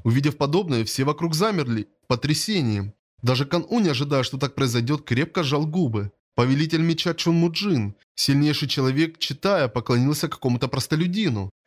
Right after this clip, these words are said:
Это должно быть совсем непросто. Не верилось, что человек, обладающий такими силами, способен на подобное.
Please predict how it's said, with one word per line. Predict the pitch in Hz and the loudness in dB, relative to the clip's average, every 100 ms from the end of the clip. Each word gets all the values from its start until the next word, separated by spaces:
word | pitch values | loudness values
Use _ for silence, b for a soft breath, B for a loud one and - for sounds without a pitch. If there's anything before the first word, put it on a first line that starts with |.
| - | -2
Это | 117 135 | 0 0
должно | 139 131 143 | 0 0 0
быть | 127 | 0
совсем | - 165 226 175 | -2 -2 0 0
непросто. | 139 123 113 107 - 104 107 | 0 0 -2 -2 -4 -6 -2
Не | 113 131 | 2 4
верилось, | 151 220 180 120 | 2 0 0 0
что | - 131 | 0 -2
человек, | - 131 131 131 | 0 0 0 -2
обладающий | 127 127 127 120 127 | -2 0 0 -2 -6
такими | 123 131 127 | -2 0 0
силами, | - 180 123 | 2 2 2
способен | 113 - 110 139 131 | 0 -2 -2 0 0
на | 127 | 0
подобное. | 156 170 185 117 107 98 | -2 0 0 0 -4 -6